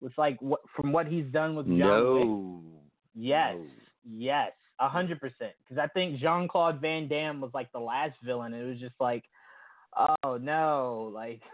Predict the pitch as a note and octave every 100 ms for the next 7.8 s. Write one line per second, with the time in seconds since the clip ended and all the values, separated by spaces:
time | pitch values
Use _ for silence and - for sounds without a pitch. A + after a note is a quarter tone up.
0 | - B2+ - A#2+ D#3 - E3 C#3+ C3 A2+
1 | - _ - - _ _ _ - F#3+ F#3+
2 | F#3 E3+ - - _ _ - G3+ F#3+ F#3+
3 | G3 G3 F3 F3+ F#3 F3+ G3 F#3+ F3+ E3
4 | - F#3+ F3 G3 G3+ F3 E3 F3 F3 F3
5 | E3+ E3+ - F#3 F3 F#3+ F3 F3 F3 F3
6 | G3 - D#3 A#2 A2 G3+ G#3 - G#3 G#3+
7 | G3+ F#3+ G3+ G#3 F3 C#3+ A#2 F#2+